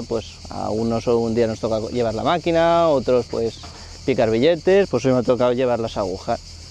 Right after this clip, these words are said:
Es un sistema manual, electro-, electrónico manual de, de las agujas, funciona neumáticamente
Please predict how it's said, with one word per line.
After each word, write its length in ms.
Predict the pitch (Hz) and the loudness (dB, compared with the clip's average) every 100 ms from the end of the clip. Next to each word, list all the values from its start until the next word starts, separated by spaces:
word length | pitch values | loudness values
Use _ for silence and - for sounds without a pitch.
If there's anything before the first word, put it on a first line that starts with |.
| - - - - | -18 -20 -18 -10
Es 180 | - 123 | -4 0
un 480 | 143 143 143 143 139 | 2 4 4 4 2
sistema 640 | 147 131 147 135 131 127 127 | 2 0 2 2 2 2 0
manual, 560 | 127 123 123 139 143 - | 0 -2 -2 -2 -2 -4
electro-, 560 | - 123 113 123 123 113 - | 0 0 2 0 0 -2 -6
electrónico 520 | 131 120 - 123 120 120 | 0 0 2 2 2 2
manual 420 | 113 117 135 151 | 2 2 2 2
de, 380 | 127 113 110 123 - - - - - - - - - - - | 2 2 0 -4 -12 -18 -18 -18 -18 -18 -18 -18 -18 -16 -2
de 480 | 131 120 113 110 107 | 2 4 4 2 0
las 220 | 107 - | -2 0
agujas, 440 | 117 147 147 160 | 2 2 2 0
funciona 380 | 147 123 131 123 | 0 0 2 2
neumáticamente 960 | 120 117 117 110 120 120 151 143 147 | 2 2 0 2 0 2 2 2 2